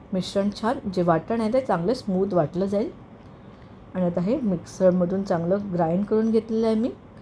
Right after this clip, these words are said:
बघा, असं छान असा मसाला आपला तयार आहे, वाटण तयार झालेलं आहे. आता आपण ह्या घा-, फोडणीची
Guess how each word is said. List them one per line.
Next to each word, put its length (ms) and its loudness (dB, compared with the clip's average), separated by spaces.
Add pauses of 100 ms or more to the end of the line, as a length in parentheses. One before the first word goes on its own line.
(280)
बघा, 180 2
असं 200 0 (100)
छान 200 2
असा 180 0
मसाला 400 0
आपला 200 -2 (100)
तयार 260 2
आहे, 160 0
वाटण 480 -2
तयार 260 4
झालेलं 340 2
आहे. 520 -2 (180)
आता 220 2
आपण 280 -2
ह्या 120 0
घा-, 500 -4
फोडणीची 440 0